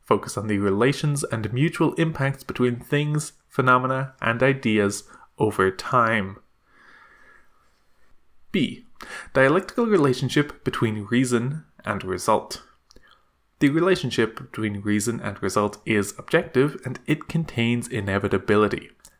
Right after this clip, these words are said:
There is no reason that does not lead to a result,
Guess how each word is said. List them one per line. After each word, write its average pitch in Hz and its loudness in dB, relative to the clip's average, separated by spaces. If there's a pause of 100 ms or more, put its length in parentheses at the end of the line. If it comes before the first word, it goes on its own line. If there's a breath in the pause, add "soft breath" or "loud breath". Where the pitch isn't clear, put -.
(140)
There - -8
is 110 -2
no 156 2
reason 120 0 (100)
that 202 -4
does 214 2
not 160 2
lead 127 2 (100)
to 113 -2
a 95 -2
result, 92 -4